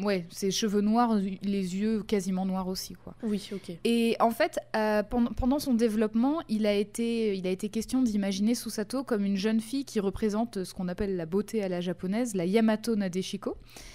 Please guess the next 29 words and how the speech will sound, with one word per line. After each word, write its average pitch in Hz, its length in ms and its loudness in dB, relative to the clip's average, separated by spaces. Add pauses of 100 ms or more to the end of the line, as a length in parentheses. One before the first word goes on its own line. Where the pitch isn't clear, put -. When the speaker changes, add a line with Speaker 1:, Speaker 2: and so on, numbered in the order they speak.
(200)
Speaker 1:
Et 202 60 2
alors, 202 180 4
Speaker 2:
D'accord. 214 60 4
Speaker 1:
la 190 120 4
Yamato 233 460 4
Nad-, 214 320 0
Nadeshiko, 196 560 -2
c'est 208 160 -2
un 185 100 0
terme 247 300 2
qui - 100 -2
est 180 40 2
assez 208 220 0
connoté 247 460 0
parce 208 220 -4
qu'en 202 100 -6
fait, - 240 -4
il 214 60 -4
renvoie 196 380 0
à 233 40 0
une 196 140 -2
conception 226 760 0
de 185 140 -4
la, 175 140 0
d'une 185 240 -2
femme 220 320 2
japonaise 202 500 -2
un 190 80 -2
peu, 202 240 -4